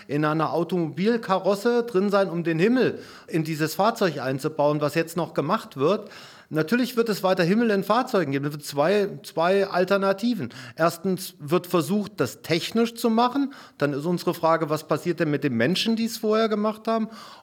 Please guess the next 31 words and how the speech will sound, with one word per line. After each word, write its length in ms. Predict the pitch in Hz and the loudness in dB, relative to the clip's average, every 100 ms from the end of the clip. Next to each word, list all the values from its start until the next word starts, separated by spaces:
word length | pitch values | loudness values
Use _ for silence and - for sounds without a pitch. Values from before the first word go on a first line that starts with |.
| _ | _
Oder 240 | 165 196 | 4 4
die 100 | 185 | 2
Menschen 460 | 160 165 180 - 175 | 0 2 2 0 2
müssen 280 | 185 180 147 | 0 0 -2
mit 140 | 139 | 0
Schutzausrüstung 1200 | - 214 208 - 202 214 220 233 233 - 247 240 - - - - | 0 0 0 0 2 2 0 -2 -2 -2 0 -2 -8 -20 -20 0
anders 400 | 160 196 190 190 | 2 4 2 2
organisiert 880 | 160 156 151 135 135 170 269 277 | -2 2 2 2 -2 0 0 2
das 160 | 165 - | -2 -2
versuchen 520 | 165 131 160 165 160 | -2 0 -2 -2 -6
zu 140 | - 151 | -6 -4
machen, 340 | 156 170 202 - - | -2 0 -4 -6 -6
dann 160 | - 160 | -2 0
ist 140 | 160 | -2
es 140 | 175 156 | -4 -2
nicht 180 | 170 165 | -2 2
mehr 140 | 147 | 0
so 160 | 127 117 | 0 -2
schnell, 540 | - 127 156 240 262 - - _ | 0 4 4 4 2 -8 -18 _
dann 160 | 143 | -6
ist 240 | 143 160 - | -6 -6 -6
es 140 | 147 | -8
für 160 | - 160 | -2 2
den 180 | 147 123 | 2 2
Einzelnen 520 | 135 151 160 143 120 | 0 0 0 0 0
belastender, 760 | 120 113 147 - - 226 226 | 0 2 0 -2 -2 0 0
dann 180 | 190 156 | 0 -2
brauchen 380 | - 131 131 139 | 0 0 0 -2
wir 160 | 123 | -2
andere 340 | 127 135 120 104 | -2 -2 -2 -4
Pausenregelungen, 1040 | - 127 196 220 214 208 214 202 202 202 | -2 2 2 2 2 2 2 2 0 0